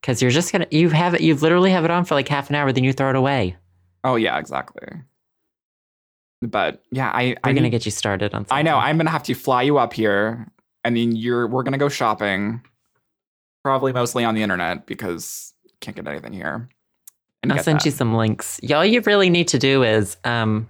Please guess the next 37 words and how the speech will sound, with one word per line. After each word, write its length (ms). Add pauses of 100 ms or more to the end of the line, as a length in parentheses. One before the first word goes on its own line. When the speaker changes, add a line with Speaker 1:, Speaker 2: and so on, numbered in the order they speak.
(100)
Speaker 1:
I 100
actually 360
just 180
ordered 280
some 160
more 160
stuff 480
online, 400
some 200
more, 380
Speaker 2:
Oh, 80
did 160
you? 80
Speaker 1:
uh, 220
of 100
my 140
skincare 500
products. 480
Yeah. 340 (420)
'Cause 260
in, 200
um, 420 (1080)
in, 160
like, 180
some 280 (240)
East 320
Asian 420
skincare 480
routines, 520
they 120
separate 760
the, 460 (600)
um, 360
sunscreen 680
from 140
the 60
moisturizer. 840